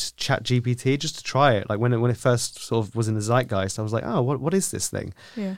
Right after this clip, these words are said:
Speaker 1: And it was just daunting and amazing. You know, like,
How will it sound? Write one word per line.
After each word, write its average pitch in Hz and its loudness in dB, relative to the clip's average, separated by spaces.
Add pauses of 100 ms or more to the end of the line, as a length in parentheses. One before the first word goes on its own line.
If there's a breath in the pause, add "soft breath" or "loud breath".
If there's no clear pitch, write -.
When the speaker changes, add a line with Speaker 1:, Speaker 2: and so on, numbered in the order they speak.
(120 loud breath)
Speaker 1:
And 127 2
it 135 6
was 113 4
just - -2 (340)
daunting 107 0
and 101 -2
amazing. 101 -2
You 113 -4
know, 107 0
like, 107 -2